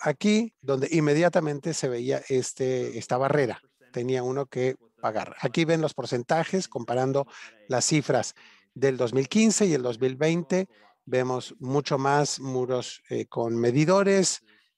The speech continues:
muchas meno-, un número mucho menor, eh, y lo que realmente asustó fue que el treinta por ciento de las publicaciones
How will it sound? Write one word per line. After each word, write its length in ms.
muchas 1200
meno-, 480
un 420
número 240
mucho 260
menor, 480
eh, 420
y 160
lo 140
que 220
realmente 400
asustó 720
fue 200
que 80
el 140
treinta 320
por 160
ciento 360
de 80
las 100
publicaciones 760